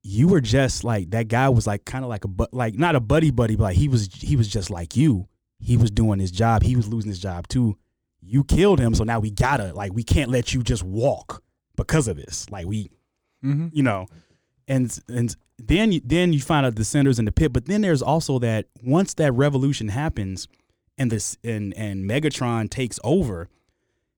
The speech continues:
Speaker 1: he brought with him all those guys that fought with him in the pit.
Speaker 2: Mm,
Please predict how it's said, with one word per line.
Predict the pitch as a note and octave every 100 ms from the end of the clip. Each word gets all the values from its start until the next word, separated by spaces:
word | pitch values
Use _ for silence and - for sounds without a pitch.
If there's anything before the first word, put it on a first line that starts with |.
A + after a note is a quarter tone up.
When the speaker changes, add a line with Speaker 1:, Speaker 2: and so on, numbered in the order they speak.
| _ -
Speaker 1:
he | - F#3
brought | C3 D3+ D#3 -
with | A#2 F3+ -
him | C#3 A#2+ -
all | D3 D3
those | C#3+ A#2+
guys | C#3 C#3 B2+
that | A#2+
fought | - C3
with | -
him | A2+
in |
the | F#2+
pit. | - - B3 - _ _ _ _ C#4+
Speaker 2:
Mm, | F4